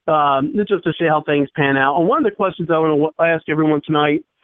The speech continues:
is about, you know, the chaos in America and what are we gonna do about it,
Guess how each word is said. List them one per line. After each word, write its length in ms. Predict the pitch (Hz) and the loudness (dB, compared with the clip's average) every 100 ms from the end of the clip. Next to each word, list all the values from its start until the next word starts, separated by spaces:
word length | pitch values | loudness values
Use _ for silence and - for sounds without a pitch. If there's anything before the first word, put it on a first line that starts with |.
| - _ | -20 _
is 340 | 165 165 160 156 | -2 0 0 -2
about, 380 | 165 165 156 156 | -2 0 -2 -2
you 140 | 175 | -2
know, 320 | 165 156 151 151 | 0 2 0 0
the 160 | 156 - | -4 -2
chaos 260 | 175 160 160 | 0 0 0
in 80 | |
America 340 | 147 147 151 156 | 0 0 0 0
and 80 | 147 | 0
what 140 | 156 | 0
are 40 | |
we 100 | 147 | 0
gonna 160 | 143 139 | 0 0
do 160 | 156 185 | 0 0
about 300 | 139 131 | 0 0
it, 120 | 131 | 0